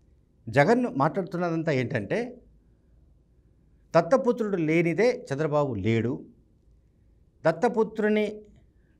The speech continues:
ప్రాపకం కోసం అతనితో పొత్తు పెట్టుకోనే-, పెట్టుకొని మాత్రమే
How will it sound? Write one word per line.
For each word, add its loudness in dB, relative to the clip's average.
ప్రాపకం 2
కోసం -4
అతనితో 0
పొత్తు -4
పెట్టుకోనే-, -4
పెట్టుకొని -4
మాత్రమే -2